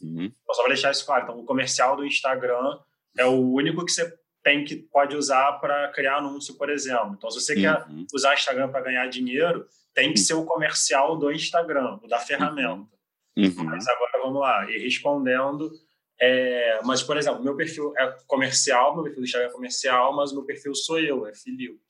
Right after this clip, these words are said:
Speaker 1: Uhum.
Speaker 2: Só pra não, não sei se isso pode tirar alguma dúvida. Mas
Speaker 1: Uhum.
Speaker 2: respondendo a pergunta,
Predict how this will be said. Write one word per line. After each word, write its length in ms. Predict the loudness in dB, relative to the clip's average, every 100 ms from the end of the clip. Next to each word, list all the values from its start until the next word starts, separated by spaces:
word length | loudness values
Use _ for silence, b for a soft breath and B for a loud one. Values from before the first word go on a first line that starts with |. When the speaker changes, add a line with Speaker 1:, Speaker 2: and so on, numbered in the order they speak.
| _ _ _ _
Speaker 1:
Uhum. 440 | 4 4 0 -6 -6
Speaker 2:
Só 120 | -10 -10
pra 160 | -12
não, 340 | -10 -10 -12 -18 -16
não 80 |
sei 160 | -10 -6
se 120 | -4
isso 100 | -2
pode 160 | -2 0
tirar 120 | -4
alguma 200 | -4 -8
dúvida. 240 | -8 -12 -16 _ _ _
Mas 120 | 2 2
Speaker 1:
Uhum. 60 |
Speaker 2:
respondendo 320 | 2 -2 0 -2
a 60 |
pergunta, 720 | -2 -4 -4 -2 -4 -2 -4